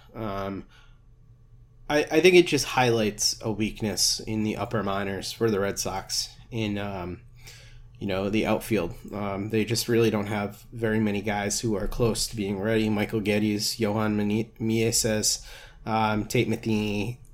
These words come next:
those are kind of your guys, um, who are outfield depth at this point.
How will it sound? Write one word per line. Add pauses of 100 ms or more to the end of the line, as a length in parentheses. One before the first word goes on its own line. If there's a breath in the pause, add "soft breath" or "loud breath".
(140)
those
are
kind
of
your
guys, (140)
um,
who
are (600 loud breath)
outfield
depth
at
this
point.